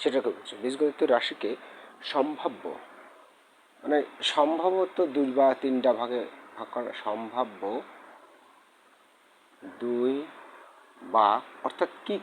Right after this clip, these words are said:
কি সংখ্যা দ্বারা গুণ করা যায়, এরকম একটা কথা বলেছিলাম কিন্তু, যেমন, উম, তোমরা গুণনীয়ক বের করো, হ্যাঁ, ঠিক এরকম। তো দুই বা ততোধিক রাশির,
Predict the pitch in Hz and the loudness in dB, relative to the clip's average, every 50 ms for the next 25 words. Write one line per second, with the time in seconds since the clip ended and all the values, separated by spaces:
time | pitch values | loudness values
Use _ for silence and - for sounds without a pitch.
0 | - - 202 196 185 175 - - - - 139 135 - - 135 131 139 131 135 123 | -6 -6 -4 -2 -2 -4 -6 -6 -4 -2 -2 -2 -2 -4 -4 -2 -2 -2 -2 -2
1 | 127 131 131 120 - 120 117 113 101 - 113 107 107 110 127 - - 123 123 - | -2 -4 -4 -2 0 2 2 2 2 0 -2 -2 2 0 0 0 2 -2 -2 -2
2 | - 120 - - 127 - 127 113 113 120 135 135 - - 117 104 90 85 - 98 | -4 -4 -4 -6 -6 -6 -8 -2 0 2 2 4 4 2 2 0 0 -4 -10 -14
3 | - - 113 101 87 - - - - - - - - - - - - - - - | -12 -6 -6 -6 -6 -6 -12 -16 -16 -16 -16 -16 -16 -16 -18 -18 -18 -20 -20 -16
4 | - - 101 95 131 127 135 131 127 123 120 117 110 92 90 87 92 101 104 104 | -14 -12 -2 2 4 6 6 6 6 4 2 0 -2 -4 -6 -6 -6 -6 -6 -6
5 | 101 95 92 92 - - 127 120 117 120 107 - 131 135 131 127 127 123 - - | -6 -6 -8 -10 -4 -2 -2 2 2 2 2 4 4 2 4 4 2 2 0 2
6 | 120 117 104 - 113 113 113 110 104 104 - - - - - - - - - _ | 0 0 0 2 0 0 0 -2 -4 -4 -8 -14 -20 -20 -20 -20 -20 -20 -20 _
7 | _ _ _ _ _ _ _ _ - 135 117 98 - - 139 - 120 107 101 95 | _ _ _ _ _ _ _ _ -2 -2 -2 -2 -2 -6 -4 -4 -2 -2 -4 -4
8 | - 95 85 - - - - - - - - 120 120 117 107 - - - - - | -6 -10 -14 -14 -18 -20 -20 -20 -20 -8 -2 0 0 0 0 -2 -6 -16 -20 -20
9 | - - - - - - - - 135 156 160 160 151 175 175 165 - - 135 135 | -20 -20 -20 -20 -20 -20 -8 2 6 6 6 8 8 8 6 6 4 0 -2 -2
10 | - - - - 175 165 - - - - - - - - - - - _ _ _ | -2 -10 -2 0 0 0 0 -2 -10 -20 -20 -20 -20 -20 -20 -20 -20 _ _ _
11 | _ _ _ _ _ _ _ _ _ _ _ _ _ _ _ _ _ _ _ _ | _ _ _ _ _ _ _ _ _ _ _ _ _ _ _ _ _ _ _ _
12 | _ _ _ _ 104 113 127 135 135 - - - 131 101 | _ _ _ _ 0 4 4 4 4 4 2 0 -2 -6